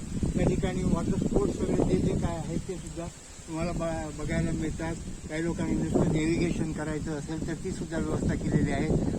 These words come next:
माझ्या दोन बोटी आहेत, त्याच्यातून सुद्धा तुम्हाला जर नेव्हिगेशन करायचं असेल आजूबाजूला संपूर्ण.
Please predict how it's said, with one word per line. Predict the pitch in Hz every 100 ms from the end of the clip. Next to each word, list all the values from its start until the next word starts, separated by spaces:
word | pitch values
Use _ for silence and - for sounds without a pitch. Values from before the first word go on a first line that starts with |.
| -
माझ्या | - 170
दोन | 160 208 240
बोटी | 185 175 170
आहेत, | 151 139 151 - - -
त्याच्यातून | - 165 190 - 196
सुद्धा | 196 170
तुम्हाला | 165 165 165 165
जर | 170
नेव्हिगेशन | 156 151 160 160 160 165
करायचं | 151 156 151 160
असेल | 143 160
आजूबाजूला | 135 - - - 135 -
संपूर्ण. | - 156 143 156 147